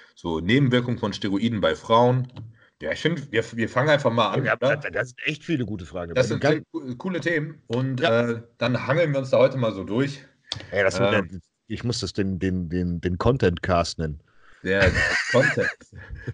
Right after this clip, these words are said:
Speaker 1: <laughs> Mo-, most hated ghost content. Ähm, so, äh, erste Frage war, wie gesagt, hoher Blutdruck oder hohen Blutdruck ohne, äh,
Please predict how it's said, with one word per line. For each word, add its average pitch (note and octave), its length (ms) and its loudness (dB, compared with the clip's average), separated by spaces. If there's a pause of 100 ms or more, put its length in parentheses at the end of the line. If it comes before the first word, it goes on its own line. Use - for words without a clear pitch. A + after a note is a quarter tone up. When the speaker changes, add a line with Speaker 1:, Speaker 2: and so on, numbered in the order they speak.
(160)
Speaker 1:
<laughs> - 380 -4
Mo-, A#2 240 4
most B2 280 0
hated A#2+ 340 0
ghost A#2 240 -2
content. C3 440 -2 (420)
Ähm, A2+ 320 2 (160)
so, D#3 320 2
äh, B2 200 2
erste D#3+ 260 0
Frage E3 320 -2
war, C#3+ 160 0
wie B2+ 80 -6
gesagt, B2+ 460 -4 (260)
hoher E3 260 0
Blutdruck D3 640 -2
oder G#2 460 2
hohen D3+ 220 -4
Blutdruck C3+ 480 -2
ohne, A2+ 920 2
äh, F2 40 -16